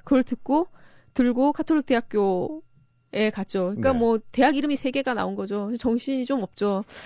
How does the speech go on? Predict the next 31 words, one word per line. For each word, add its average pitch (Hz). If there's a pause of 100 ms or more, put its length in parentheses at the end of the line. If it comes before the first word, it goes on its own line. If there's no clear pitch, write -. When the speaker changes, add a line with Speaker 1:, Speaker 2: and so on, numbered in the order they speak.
(160)
Speaker 1:
<laughs> 269
근데 285 (540)
어찌됐든 302
뭐 247
그런 262
것들이 254
과정이 233
돼서, 208 (340)
어, 214
그렇게 214
시험이 277
되고 233 (480)
그 285
사실 339
의대, 247
연세대학교 262
의생활학과 233
다닐 214
땐 220
제가 214 (100)
특히 -
몸도 214
많이 190
아팠고 185 (380)
또 214
뭐 190
과도 208
적성도 233
아니었고 185
했기 240
때문에 202